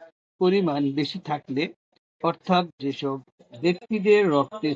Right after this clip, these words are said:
চর্বির পরিমাণ বেশি রয়েছে, সেই চর্বি কমাতে দ্রুত কাজ করে থাকে আরটিভি টেন ট্যাবলেটটি।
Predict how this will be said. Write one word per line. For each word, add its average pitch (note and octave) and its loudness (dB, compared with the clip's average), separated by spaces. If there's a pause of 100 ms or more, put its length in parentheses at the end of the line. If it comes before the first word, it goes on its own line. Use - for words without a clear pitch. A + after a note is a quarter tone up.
চর্বির G3+ -2
পরিমাণ C3 -4
বেশি C#3 -2
রয়েছে, E3+ -2 (500)
সেই D3+ -2
চর্বি G3 0
কমাতে C3+ -4
দ্রুত C#3 -4
কাজ D#3 -4
করে G3 -2
থাকে G3 -4
আরটিভি C3+ -8
টেন F3 0
ট্যাবলেটটি। A#2 -12